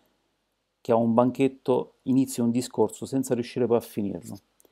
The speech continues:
Stava già andando piuttosto male quando Mendoza ebbe anche l'ineffabile stupidità di lanciarsi in una dura requisitoria nella quale trovò modo di minacciare i suoi avversari politici.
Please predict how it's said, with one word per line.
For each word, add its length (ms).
Stava 300
già 160
andando 380
piuttosto 500
male 320
quando 240
Mendoza 580
ebbe 240
anche 220
l'ineffabile 560
stupidità 580
di 80
lanciarsi 540
in 80
una 180
dura 220
requisitoria 840
nella 200
quale 240
trovò 240
modo 340
di 120
minacciare 420
i 60
suoi 100
avversari 400
politici. 500